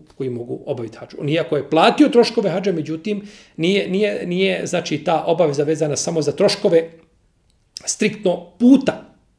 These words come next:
nego imaju, znači, drugi troškovi koji su, koji su nužni i koje je čovjek dužan, jeli, da,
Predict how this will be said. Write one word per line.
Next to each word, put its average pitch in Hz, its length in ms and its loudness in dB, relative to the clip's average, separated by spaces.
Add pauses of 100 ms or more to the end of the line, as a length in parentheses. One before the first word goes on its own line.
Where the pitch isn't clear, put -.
nego 143 180 -4
imaju, 156 180 -2
znači, 135 260 -6
drugi 170 280 -8
troškovi 139 360 -6
koji 135 220 -6
su, 185 200 -10 (340)
koji 147 120 -2
su 139 160 -8
nužni 147 440 -2 (420)
i - 100 -12
koje 139 140 0
je 127 60 -4
čovjek 127 200 -6
dužan, 123 280 -6
jeli, 123 180 -8
da, 131 240 -12